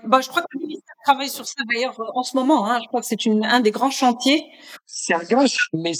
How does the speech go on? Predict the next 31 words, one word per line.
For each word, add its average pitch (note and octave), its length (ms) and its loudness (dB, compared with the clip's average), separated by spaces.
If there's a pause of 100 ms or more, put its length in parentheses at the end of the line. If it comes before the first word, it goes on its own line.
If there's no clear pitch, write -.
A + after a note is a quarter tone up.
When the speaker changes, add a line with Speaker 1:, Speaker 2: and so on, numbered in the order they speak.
(140)
Speaker 2:
il E3 100 -10
y F3 60 -6
a E3+ 140 -6
une A#3 100 6
seule A3 280 -2
école G3+ 300 -2
à E3 60 -2
Tanger. E3+ 580 -4 (260)
Et D#3 80 -2
bien - 300 -6
sûr, D4 180 -6 (180)
c'est, A#3 260 4
c'est - 200 -2
le C4 120 4
chantier. A3 520 0 (340)
Mais E3 80 -2
je F3 100 -8
veux A3 80 2
dire, A3 140 0 (100)
là, A3 220 2
on A3+ 100 0
est F#3+ 100 2
clairement, G3 680 -2 (160)
par E3+ 100 0
exemple, E3 260 0
dans, D3+ 220 0
dans E3 200 2
un F3+ 80 0
projet E3 400 -2
comme D3+ 200 -4
ça, C#4+ 280 2